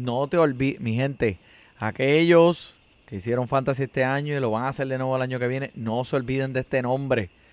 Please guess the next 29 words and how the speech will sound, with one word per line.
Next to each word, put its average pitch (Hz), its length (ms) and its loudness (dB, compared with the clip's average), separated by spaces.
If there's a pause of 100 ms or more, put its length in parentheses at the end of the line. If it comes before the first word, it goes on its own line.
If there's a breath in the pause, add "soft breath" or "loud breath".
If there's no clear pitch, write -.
(280 soft breath)
Austin 135 460 0 (100)
Riley. 113 640 0 (520 soft breath)
Este 127 340 0
hombre 127 220 0
está 117 160 -2
subiendo 123 340 0
como 123 220 0
la 113 60 -2
espuma 160 420 0 (320)
y 107 180 -8
para 104 160 -4
el 107 60 -2
año 135 220 -4
que 143 120 2
viene 185 380 0 (220)
<laughs> - 180 -6 (580 soft breath)
está, 139 640 4
va, 131 280 2
va, - 200 2 (260)
no 147 180 0
va 165 80 6
a 151 40 0
ser 170 160 -2
tan 151 160 4
subestimado 139 640 2
como 120 200 -4
fue 120 120 4
este 120 180 0
año. 90 240 -4